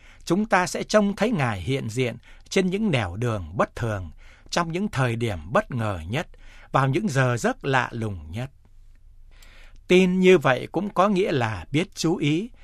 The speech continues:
biết đón nhận bất ngờ, biết trông mong.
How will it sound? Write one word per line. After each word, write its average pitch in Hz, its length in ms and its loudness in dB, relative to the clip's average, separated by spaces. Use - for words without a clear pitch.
biết 196 220 2
đón 202 320 2
nhận 123 300 -2
bất 214 160 0
ngờ, 113 380 -2
biết 185 180 2
trông 156 260 0
mong. 147 240 0